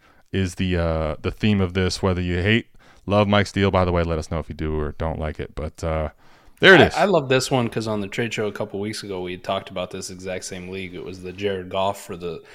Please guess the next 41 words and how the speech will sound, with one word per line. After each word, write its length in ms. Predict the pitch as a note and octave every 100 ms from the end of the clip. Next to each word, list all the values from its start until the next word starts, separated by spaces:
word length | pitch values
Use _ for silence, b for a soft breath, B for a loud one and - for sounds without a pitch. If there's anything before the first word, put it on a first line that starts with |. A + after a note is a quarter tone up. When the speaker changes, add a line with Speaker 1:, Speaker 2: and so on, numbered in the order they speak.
| b b -
Speaker 2:
guy's 100 | D3+
Speaker 1:
Oh, 500 | F3+ F3+ F3 D#3+ A#2
Speaker 2:
twenty-four 260 | F2+ E2 F2+
Speaker 1:
that 120 | C3
was 100 | D#3+ D3
that 140 | D3
same 220 | D3 D#3+
one? 160 | F3 -
I 80 | G#2
didn't 140 | C3+
know 140 | C3 C3
that 160 | F2+
Speaker 2:
It 20 |
was 140 | F2 B1
Speaker 1:
part. 160 | A2
Okay. 100 | F2+
Speaker 2:
same 160 | A#2 A2
exact 420 | A2 A2 A2+ -
one. 120 | A#2
And 80 | A2+
Speaker 1:
Beautiful. 340 | A#2 G2 F2+ D#2
Speaker 2:
I 80 |
think 60 | G#2
I, 140 | A2 - b b G#2+
I 40 |
think 160 | A2 A2+
I 60 |
said 280 | A2 - B2
at 100 | G#2+
the 60 | G2+
time, 380 | - A#2+ A2+ G#2
like, 240 | G2 F#2 - -
Jared 320 | B2 A#2+ A2+
Goff 280 | A2+ A2+ A2
for 180 | G#2+ G2
first, 460 | B2 A#2 A2 - - D2 A2+
however 280 | C3 B2+ A#2
you 100 | A2
wanna 220 | G#2 F#2+
slice 420 | - - G#2 G2
it. 160 | F2